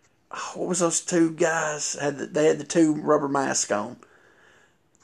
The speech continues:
Luc-, was it Lucifer and Prince of Darkness? What was it? I can't, it was in that big picture that everybody, it's,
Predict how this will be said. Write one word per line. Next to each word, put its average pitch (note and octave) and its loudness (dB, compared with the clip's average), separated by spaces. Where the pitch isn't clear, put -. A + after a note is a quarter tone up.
Luc-, F#3 4
was D3+ 0
it C3+ 0
Lucifer G3+ 6
and C#3 0
Prince F#3+ 0
of D#3 2
Darkness? E3 6
What B3+ 8
was C#4 2
it? D4 2
I - -8
can't, - -8
it - 2
was B3+ 6
in E4+ 6
that C#4+ 4
big B3 4
picture A3+ 6
that E3+ 8
everybody, F3 8
it's, D#3+ 0